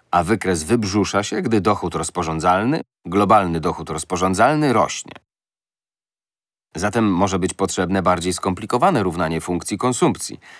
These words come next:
a wykres będzie wyglądał tak. Trzeba będzie zastosować bardziej wyrafinowane narzędzia niż do tej pory. Teraz jednak chciałbym się skupić bardziej na modelu liniowym,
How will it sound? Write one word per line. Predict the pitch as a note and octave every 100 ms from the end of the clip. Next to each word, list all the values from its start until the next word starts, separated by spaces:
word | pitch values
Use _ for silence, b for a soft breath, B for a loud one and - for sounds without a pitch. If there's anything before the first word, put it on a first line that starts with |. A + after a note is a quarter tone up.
| B
a | - A2+
wykres | A3 G#3+ A#2
będzie | D#2 G2+ C3
wyglądał | F#2+ D#2+ D#2 G2+
tak. | F#2 - - _ _ _ _ _ _ _ _ -
Trzeba | D#3 C3
będzie | G#2+ F#2
zastosować | F#2 F2 F2 G#2+ F2+ D#2
bardziej | F2+ F#2 E2+
wyrafinowane | D#2+ F2 E2 F2+ E2 F#2+ D#2
narzędzia | D2 E2 G2+ E2+
niż | D2+ D#2+
do | D2
tej | D#2 G2+
pory. | F2 A#1 - _ _ _
Teraz | - A3 F3
jednak | E3+ D3+ -
chciałbym | - G3 B2
się | G#2+
skupić | - A2 E2
bardziej | D#2+ G2+ G2 G2
na | F2+
modelu | E2 F2 F2+
liniowym, | F#2+ G#2+ A#2 F#2+ C#2 -